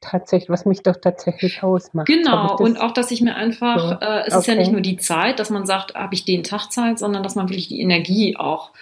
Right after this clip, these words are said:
Speaker 1: Hm.
Speaker 2: ne, also, äh,
Speaker 1: Ja.
Speaker 2: es ist einfach,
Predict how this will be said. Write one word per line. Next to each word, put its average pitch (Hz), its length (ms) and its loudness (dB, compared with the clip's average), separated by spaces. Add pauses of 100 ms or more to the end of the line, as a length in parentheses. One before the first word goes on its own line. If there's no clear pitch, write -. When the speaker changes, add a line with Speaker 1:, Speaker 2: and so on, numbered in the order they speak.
(120)
Speaker 1:
Hm. 165 280 6
Speaker 2:
ne, 190 320 0
also, 175 640 0
äh, - 760 -4 (160)
Speaker 1:
Ja. 196 220 2 (400)
Speaker 2:
es - 180 -16
ist - 200 -6
einfach, 190 440 -2